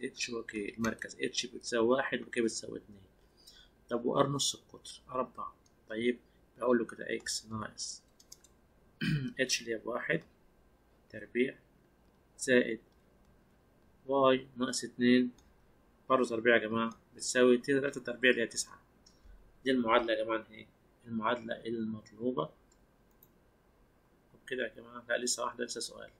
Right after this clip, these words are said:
لسه سؤال تاني، معلش. بيقول هنا عين الرأس والدليل القطع المكافئ ده يا جماعة. طيب،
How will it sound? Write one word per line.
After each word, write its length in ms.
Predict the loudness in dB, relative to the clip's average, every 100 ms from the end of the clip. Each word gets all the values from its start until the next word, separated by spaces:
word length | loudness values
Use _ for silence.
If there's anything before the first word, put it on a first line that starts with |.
| _
لسه 240 | -10 -8 -10
سؤال 320 | -8 -8 -10
تاني، 340 | -12 -12 -14 -20 _ _
معلش. 400 | -20 -16 -16 -18 _ _ _ _ -20 _ _ _ _ _ _ _ _ _ _ _ _ _ _ _ _ _ _ _ _ _ _
بيقول 180 | 2 4
هنا 220 | 4 2
عين 340 | 2 4 4 2
الرأس 320 | -4 -6 -8
والدليل 460 | -12 -10 -6 -8 -8 _ _ _ _
القطع 260 | -6 0 0
المكافئ 400 | 0 -4 -6 -6
ده 120 | -12
يا 100 | -12
جماعة. 160 | -18 -20 _ _ _ _ -2
طيب، 320 | 2 2